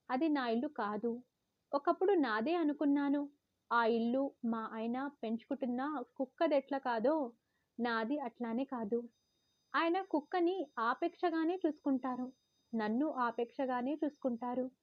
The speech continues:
అంత మాత్రాన ఆయనకులాగా మాకు ఇంటి మీద హక్కులుండవు.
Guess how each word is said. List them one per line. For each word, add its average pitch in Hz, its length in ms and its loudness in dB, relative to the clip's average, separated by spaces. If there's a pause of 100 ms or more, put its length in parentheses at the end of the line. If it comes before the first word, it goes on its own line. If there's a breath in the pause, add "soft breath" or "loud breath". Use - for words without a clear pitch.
(480)
అంత 339 240 2
మాత్రాన 320 580 2
ఆయనకులాగా 277 1080 0
మాకు 254 400 -2
ఇంటి 233 260 0
మీద 262 240 0
హక్కులుండవు. 240 960 0